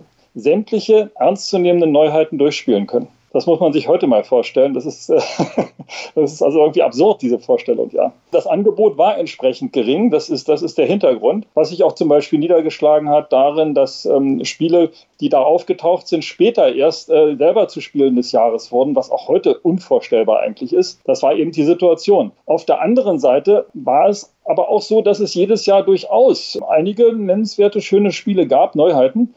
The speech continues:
die aber dann auch wieder nach kurzer Zeit in der Versenkung verschwanden. Und das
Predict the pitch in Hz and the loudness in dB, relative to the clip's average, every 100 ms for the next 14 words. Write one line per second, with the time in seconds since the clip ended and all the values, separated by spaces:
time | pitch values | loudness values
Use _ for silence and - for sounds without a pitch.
0 | - 214 185 175 175 190 214 - _ 226 | -6 0 2 2 2 2 -2 -6 _ -2
1 | 208 202 208 220 208 185 202 208 220 - | -2 -2 0 0 0 0 -2 0 0 2
2 | 175 170 160 170 - 120 139 156 139 - | 0 0 0 0 0 0 0 0 0 0
3 | 117 127 117 107 117 131 160 196 - - | -2 0 0 0 -2 -2 0 0 -4 -16